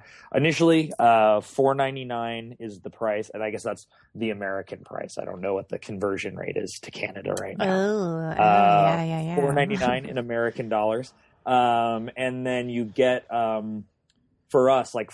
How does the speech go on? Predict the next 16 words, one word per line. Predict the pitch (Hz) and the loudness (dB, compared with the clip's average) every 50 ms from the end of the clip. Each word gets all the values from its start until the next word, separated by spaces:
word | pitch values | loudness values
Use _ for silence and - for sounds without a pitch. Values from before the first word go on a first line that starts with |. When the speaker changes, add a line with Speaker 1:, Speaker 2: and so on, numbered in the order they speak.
| - - | -18 -6
Speaker 1:
four | - 131 123 123 123 123 123 - | -2 0 2 4 4 2 0 -2
iPhone | - 104 104 107 104 - 127 120 117 117 123 127 120 | -4 -6 -6 -6 -6 -6 -8 -8 -8 -8 -12 -16 -18
screens, | _ _ - - - 147 139 139 143 151 156 - - _ - | _ _ -18 -8 -8 -8 -6 -6 -10 -10 -12 -14 -14 _ -14
essentially, | - - 151 147 147 - 160 156 160 165 170 165 - _ | -8 -8 -8 -8 -6 -6 -4 -4 -4 -4 -6 -10 -14 _
um, | - 127 120 113 113 110 110 107 107 104 104 101 - _ _ _ _ _ _ _ _ _ _ _ _ _ _ _ - | -4 0 0 2 2 2 0 -2 -2 -6 -8 -10 -14 _ _ _ _ _ _ _ _ _ _ _ _ _ _ _ 0
are | 120 120 | 0 0
the | 113 120 120 | 2 0 -2
equivalent | - - - - 156 127 117 131 131 120 110 | -4 -4 0 2 2 2 2 0 -2 -2 -6
roughly | - 107 104 107 113 117 113 - 131 135 135 139 143 - - | -8 -6 -2 0 0 0 0 -2 -4 -2 -2 -2 -4 -2 -2
of | 117 110 101 107 | -2 0 0 0
a, | 104 104 98 98 104 104 | 0 0 0 -2 -4 -4
uh, | - 95 95 92 92 | -4 -4 -4 -4 -4
traditional | - - 120 117 110 - - 113 107 101 95 | -4 -2 0 0 0 -2 -2 -2 -2 -2 -4
comic | 95 - - 104 98 98 104 | -4 -4 -4 -4 -4 -4 -8
book | - 95 85 - | -8 -8 -8 -4
page. | - 104 95 92 87 - - - | -2 0 0 0 -2 -4 -10 -20